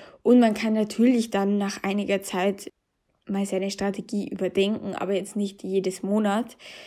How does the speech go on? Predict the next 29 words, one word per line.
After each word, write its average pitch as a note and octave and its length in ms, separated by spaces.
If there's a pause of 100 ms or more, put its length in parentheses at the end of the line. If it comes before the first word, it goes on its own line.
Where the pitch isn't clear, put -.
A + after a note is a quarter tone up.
(200)
sondern G3+ 420
wirklich G3+ 300
mal F#3 240 (160)
etwas G3+ 320
durchziehen. - 800 (200)
So, - 220
jetzt A3+ 340
denkst A3 240
du C#4+ 60
dir B3+ 160
vielleicht, B3 280
okay, D#4+ 360
E C4 80
T C4 240
Fs C4+ 260
hört A#3 200
sich A3 200
super - 440
an, A#3 260 (960)
ist A3+ 220
nicht A3 280
allzu C4+ 280
komplex, B3 880
siebzig A3+ 400
dreißig A3+ 480
Portfolio A3+ 1120
macht G#3+ 460
Sinn. C4+ 360 (520)
Gut, A3 400